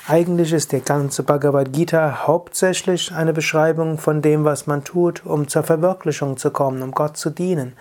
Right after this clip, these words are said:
Es gibt nur dieses kurze sechzehnte Kapitel, wo Krishna in vielleicht fünfzehn Versen so beschreibt,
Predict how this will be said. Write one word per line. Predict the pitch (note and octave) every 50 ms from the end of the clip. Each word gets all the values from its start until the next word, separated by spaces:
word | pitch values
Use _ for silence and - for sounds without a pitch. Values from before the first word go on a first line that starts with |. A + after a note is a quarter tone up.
| - - - - - - - - -
Es | - -
gibt | D3+ C#3+ - -
nur | D#3 D#3+ D#3
dieses | D#3 D#3+ D3+ D3 D3 - -
kurze | - - G#3 G#3 G#3 - E3 C#3+
sechzehnte | - F3 E3 D#3 - - - D#3+ D3+ D3 D3
Kapitel, | D3 - D3 C#3+ - F#3 F3+ F#3 - C#3+ D3 E3+ E3+ - - - - - - - - -
wo | D3 C#3
Krishna | C3+ C3+ - - D#3 D3+ D#3 - D3+ C#3 B2+ B2+ C3+ D3 E3 E3+ D#3 - -
in | D3 C3 C3+ D3 D3+ C#3+ -
vielleicht | - - C#3 C#3 C3 -
fünfzehn | - - F#3 F#3 F3+ E3+ - - - E3+ D#3+ D#3 D3
Versen | - - D#3 D#3+ E3+ E3+ F3 E3 D3+ D#3 C#3+ C#3
so | C3+ C#3 C3+
beschreibt, | C3 C#3 - - D3+ C#3 C#3 C#3+ C#3 C#3 - -